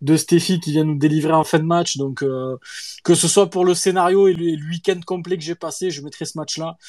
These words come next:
Euh, ensuite, je peux comprendre qu'un quatre zéro à Monaco, ce soit très marquant, sachant que c'est, c'est une terre où, <laughs> fut un temps, on gagnait jamais. Euh, et ensuite, bah, il y a eu ce match-là, Soudan-Loglio, qui était un ovni, Brest-Montpellier. Mais,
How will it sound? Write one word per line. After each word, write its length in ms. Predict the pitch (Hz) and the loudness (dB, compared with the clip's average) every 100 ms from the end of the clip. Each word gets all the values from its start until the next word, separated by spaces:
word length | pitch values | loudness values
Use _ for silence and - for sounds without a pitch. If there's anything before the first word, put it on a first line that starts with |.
| - - - | -20 -20 -14
Euh, 560 | 131 127 131 127 131 131 | -10 -6 -6 -4 -4 -4
ensuite, 420 | 127 131 - 160 | -4 -6 -8 -8
je 40 | - | -6
peux 100 | 143 | -6
comprendre 380 | 151 139 165 151 | -6 -4 -4 -4
qu'un 160 | 147 | -6
quatre 180 | 143 143 | -4 -2
zéro 300 | 123 147 156 | 0 2 2
à 40 | |
Monaco, 380 | 147 147 143 170 | 0 -2 -4 -4
ce 400 | 165 - - 151 | -4 -6 -4 -2
soit 240 | - 156 143 | -2 -2 -4
très 220 | - 160 | -2 0
marquant, 460 | 156 - 165 160 - - - - | 0 0 -2 -4 -8 -18 -18 -14
sachant 380 | - 139 165 165 | -6 -2 -2 -2
que 60 | |
c'est, 600 | - 143 135 131 131 131 131 | -4 -2 -2 0 -2 -2 -4
c'est 160 | - 143 | -4 -4
une 180 | 143 | -4
terre 400 | 135 175 170 160 135 | 2 6 6 6 4
où, 300 | 135 135 135 | 0 -2 -4
<laughs> 0 | |
fut 320 | - 151 156 | -4 -4 -2
un 120 | 156 | 0
temps, 200 | - 175 | 2 2
on 60 | 156 | 2
gagnait 240 | 139 143 | 0 0
jamais. 360 | 139 147 170 - - - - 143 143 | 0 -2 -4 -6 -10 -10 -10 -8 -4
Euh, 480 | 135 127 127 131 131 | 0 0 2 2 2
et 100 | 127 | 0
ensuite, 320 | 123 - 156 | 0 -2 0
bah, 140 | 139 | -2
il 40 | 123 | 0
y 40 | |
a 40 | |
eu 80 | 135 | 0
ce 160 | 131 143 | 0 -2
match-là, 680 | 143 135 - 156 151 139 127 | -2 0 2 4 4 0 -2
Soudan-Loglio, 580 | - 143 143 143 139 151 | -4 -2 0 0 2 2
qui 100 | 147 | 0
était 160 | - 135 | -2 -2
un 120 | 135 | 0
ovni, 360 | 131 139 151 | -2 0 -2
Brest-Montpellier. 720 | 135 135 - 147 131 139 165 156 | -2 -4 -2 -2 2 4 6 4
Mais, 160 | 127 | 0